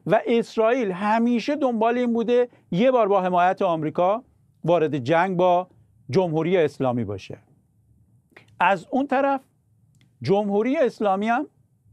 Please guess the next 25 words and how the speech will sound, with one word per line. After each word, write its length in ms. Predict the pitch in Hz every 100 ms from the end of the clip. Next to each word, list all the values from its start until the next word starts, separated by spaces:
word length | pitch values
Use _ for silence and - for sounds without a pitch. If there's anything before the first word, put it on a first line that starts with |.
| _ _ _ _
به 120 | 175
نظرم 420 | 196 185 214 202 170
در 160 | 170
شرایطی 540 | 160 165 165 170 202 240
قرار 280 | 220 214
داره 380 | 208 202 214 233 - _ _ _ _ _ _ _
که 140 | 185
اگر 280 | 190 196 190
حمله 460 | 160 170 170 180 233
نکنه 560 | 233 - 185 185 220 - _ _ _ _ _ _
اعتبارش 560 | 185 180 180 190 160 -
به 100 | 113
دست، 320 | 107 - _ 120 -
از 200 | 160 123
دست 280 | 113 110 104
میره. 200 | 107 123 - _ _ _ _ _ _ _ -
اگر 260 | 220 262
حمله 540 | 226 185 180 190 185 240
بکنه 560 | 370 - 190 190 254 - _ _ _ _
ممکنه 340 | 180 196 214
وارد 300 | 226 202 190
یک 180 | 196 175
جنگ 260 | 156 165 160
گسترده 640 | 143 120 - 110 98 104
بشه. 300 | 95 - 127